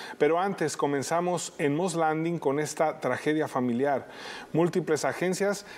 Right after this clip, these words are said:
continúan buscando a un niño de siete años en el área de la playa de Moss Landing,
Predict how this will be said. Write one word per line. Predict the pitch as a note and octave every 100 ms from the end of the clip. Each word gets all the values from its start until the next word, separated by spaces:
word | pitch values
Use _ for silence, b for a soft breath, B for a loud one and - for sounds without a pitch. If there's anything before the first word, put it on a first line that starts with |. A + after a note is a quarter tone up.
| B
continúan | - D#3+ C#3 D#3 F#3 B3 A3 E3+
buscando | C#3 - - G#3 G3 D3+
a |
un | D#3+
niño | F#3 F#3+ D#3+
de | C3+
siete | - F#3 F3 D#3
años | E3 F3 E3+
en | D#3 C3+
el | C#3+
área | D#3 D#3+
de | D3
la | B2 -
playa | D3+ D3 C#3+ C#3 B B B
de | C#3 D3
Moss | C#3+ C3 -
Landing, | D#3 E3 D3+ A#2